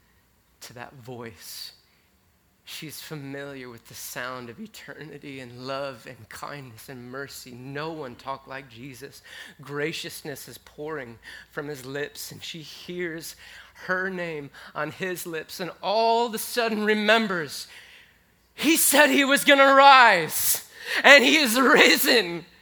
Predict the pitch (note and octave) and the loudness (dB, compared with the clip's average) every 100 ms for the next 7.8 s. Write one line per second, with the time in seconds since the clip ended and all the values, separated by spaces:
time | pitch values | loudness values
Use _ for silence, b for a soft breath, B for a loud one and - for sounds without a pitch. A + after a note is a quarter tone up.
0 | B B B B B B B B - C#4 | B B B B B B B B 4 6
1 | C#4 D#4 D4 C4 - - - D4+ D#4 C#4 | 6 6 4 0 -4 -4 4 4 4 0
2 | B3 A3+ - - - E4 D#4+ B3+ A#3+ A3+ | 0 0 0 -2 2 4 4 2 -4 -4
3 | - D4+ D4 D#4+ A#3 B3+ B3+ C4 C4 B3+ | -4 0 2 2 0 0 0 2 2 2
4 | B3 B3 - C4 B3+ A#3+ A#3+ B3+ C4+ C4 | -2 -4 -4 -4 4 6 8 6 6 4
5 | B3 - G#4+ C4 F#3+ B3+ B3+ C4 F4+ D#4+ | 4 4 0 -2 0 0 2 0 -2 -2
6 | C4+ C4+ C#4+ C#4 D4 C#4+ - C4+ C#4 - | 0 2 0 4 4 4 2 -2 -2 -2
7 | D4 C#4 C4 C#4 C#4+ C#4+ B3+ | 0 0 -2 -6 -4 -2 -2